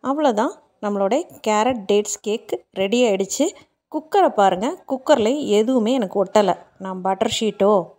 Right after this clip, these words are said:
வேற எதுவுமே நான் யூஸ் பண்ணவும் இல்லை. கேக்கு அருமையா வந்துருச்சு. அவ்வளோதாங்க, நம்மளோட கேரட் டேட்ஸ் கேக் ரெடி. நீங்களும் இதே மாதிரி வீட்ல இருக்கிற இன்கிரீடியன்ட்ஸ் வச்சு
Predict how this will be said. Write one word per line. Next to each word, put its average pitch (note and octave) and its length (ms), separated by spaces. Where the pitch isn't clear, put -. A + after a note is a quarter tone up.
வேற F#3+ 220
எதுவுமே G#3+ 440
நான் G3+ 160
யூஸ் A3 260
பண்ணவும் A3 300
இல்லை. F#3 200
கேக்கு B3+ 200
அருமையா G#3+ 480
வந்துருச்சு. G3+ 540
அவ்வளோதாங்க, C4 680
நம்மளோட G3 440
கேரட் A#3 460
டேட்ஸ் A#3+ 360
கேக் G#3 280
ரெடி. G#3+ 420
நீங்களும் G#3+ 600
இதே G3+ 300
மாதிரி A#3+ 440
வீட்ல A#3 360
இருக்கிற G3+ 260
இன்கிரீடியன்ட்ஸ் G#3+ 580
வச்சு F#3 340